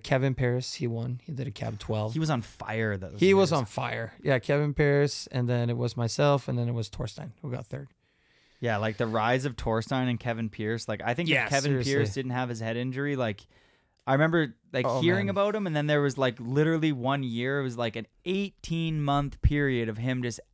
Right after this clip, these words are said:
Speaker 2: absolutely, like, s-, fucking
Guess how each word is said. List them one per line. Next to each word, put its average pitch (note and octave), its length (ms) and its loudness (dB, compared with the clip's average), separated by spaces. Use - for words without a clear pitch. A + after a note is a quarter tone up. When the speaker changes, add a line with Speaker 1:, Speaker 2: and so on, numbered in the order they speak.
Speaker 2:
absolutely, A#2+ 1080 -2
like, G#2+ 240 -4
s-, - 240 -14
fucking A#2+ 840 -6